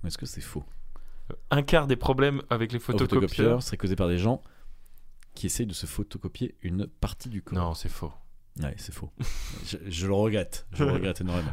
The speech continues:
Speaker 2: T'as une stat ?
Speaker 1: Hein ?
Speaker 2: T'as une stat ?
Speaker 1: Non, je, je l'ai inventé, celle-là. <laughs> Euh, la plupart des rouges à lèvres contiennent des écailles de poisson.
Speaker 2: C'est vrai.
Speaker 1: C'est vrai. Tout à fait. Je peux pas l'étayer, mais
Speaker 2: <laughs> Ok.
Speaker 1: c'est vrai.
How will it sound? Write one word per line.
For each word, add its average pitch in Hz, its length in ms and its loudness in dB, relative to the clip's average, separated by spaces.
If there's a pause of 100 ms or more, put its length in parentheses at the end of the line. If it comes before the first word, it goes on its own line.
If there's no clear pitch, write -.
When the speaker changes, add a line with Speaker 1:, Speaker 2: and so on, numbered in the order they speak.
(120)
Speaker 2:
T'as - 80 4
une 107 80 4
stat ? 208 240 6 (480)
Speaker 1:
Hein ? 151 200 2 (100)
Speaker 2:
T'as 120 120 -2
une 107 60 -4
stat ? 143 260 2 (100)
Speaker 1:
Non, 95 260 2
je, 101 140 2
je 92 140 2
l'ai 110 60 6
inventé, 95 260 2
celle-là. 143 880 0
<laughs> - 40 -4 (1600)
Euh, 113 160 6
la 120 100 12
plupart 190 320 4
des 135 100 8
rouges 156 260 8
à 139 40 10
lèvres 160 240 6
contiennent 151 400 2
des 104 200 4
écailles 156 280 2
de 117 80 4
poisson. 110 400 -2 (2000)
Speaker 2:
C'est - 160 -2
vrai. 110 240 2 (680)
Speaker 1:
C'est - 160 2
vrai. 113 220 4 (760)
Tout 131 140 0
à 131 60 0
fait. - 240 -2
Je - 120 -16
peux 98 80 -4
pas 104 100 2
l'étayer, 98 400 4
mais 98 280 -4 (200)
Speaker 2:
<laughs> 135 180 4
Ok. 123 240 0 (340)
Speaker 1:
c'est - 160 -4
vrai. 87 160 0